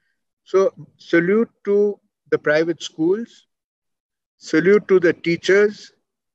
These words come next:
and salute to the resilience of the students who have actually responded so well to online learning. It's never going to stop now.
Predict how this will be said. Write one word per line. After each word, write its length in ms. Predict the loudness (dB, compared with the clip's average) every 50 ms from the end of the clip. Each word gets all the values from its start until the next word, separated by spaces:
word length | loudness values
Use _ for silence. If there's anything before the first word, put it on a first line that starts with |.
| _ _ _ _ -6
and 220 | -6 -4 -6 -6
salute 440 | -4 -4 -2 -2 0 -2 -2 -2 _ -6
to 100 | -6 -6
the 340 | -4 -4 -4 -4 -4 -6 -8 _ _ _ _ _ _ _ _ _ -12
resilience 680 | -10 -6 -4 -4 -2 0 0 0 2 2 2 2 0 -2
of 120 | -6 -6 -6
the 100 | -6 -10
students 800 | -10 -12 -12 -12 -10 -8 -6 -8 -8 -8 -10 -20 -20 -20 -20 _ _ _ _ _ _ _ _ _ -8
who 100 | -4 -2
have 160 | -2 0 0
actually 440 | -2 -4 -4 -6 -8 -6 -4 -4 -6
responded 640 | -6 -8 -12 -10 -8 -8 -8 -6 -4 -4 -4 -4 -4
so 160 | -6 -4 -4
well 220 | -2 -2 -2 -2 -4 -8 -14 _ _ _ _ _ _ -10
to 140 | -8 -6
online 380 | -6 -6 -6 -4 -4 -4 -4 -4
learning. 280 | -4 -6 -6 -6 -8 -8
It's 180 | -8 -8 -6 -4
never 220 | -4 -2 -2 -2
going 160 | -2 -4 -6
to 80 | -6 -12
stop 340 | -10 -6 -6 -6 -6 _ -14
now. 200 | -20 -20 -20